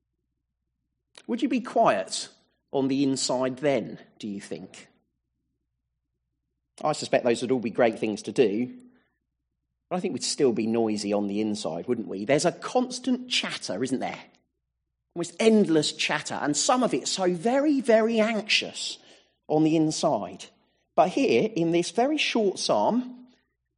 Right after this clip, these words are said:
blink and you'd miss it, look at the extraordinary thing that is said in verse two.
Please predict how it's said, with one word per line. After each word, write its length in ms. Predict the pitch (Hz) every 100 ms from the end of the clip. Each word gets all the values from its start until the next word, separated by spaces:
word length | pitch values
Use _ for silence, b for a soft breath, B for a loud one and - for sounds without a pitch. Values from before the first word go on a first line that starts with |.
| _ _ _ _ - -
blink 340 | 208 240 247
and 120 | 208
you'd 200 | 202 165
miss 320 | 202 226 - 104
it, 380 | 98 - - - b b
look 220 | 180 208
at 40 | 277
the 120 | 277
extraordinary 720 | - - 208 208 190 185 170
thing 340 | - 135 107
that 120 | 113
is 140 | 120 -
said 300 | 120 101 98
in 200 | 120 98
verse 360 | 107 98 -
two. 400 | - - 101 98